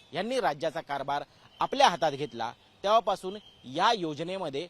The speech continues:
अपात्र लाभार्थ्यांची संख्यासुद्धा मोठ्या प्रमाणात गाळण्यात आलेली आहे.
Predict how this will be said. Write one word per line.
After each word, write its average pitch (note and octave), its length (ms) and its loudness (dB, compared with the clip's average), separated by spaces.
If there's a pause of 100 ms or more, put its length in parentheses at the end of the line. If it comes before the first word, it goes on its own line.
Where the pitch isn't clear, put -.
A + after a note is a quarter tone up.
(260)
अपात्र A3 540 0
लाभार्थ्यांची E3+ 840 -4
संख्यासुद्धा D#3 760 -6 (280)
मोठ्या G3 300 -2
प्रमाणात D3 400 -6
गाळण्यात D3 440 0
आलेली G#2 280 -10
आहे. F#2 240 -12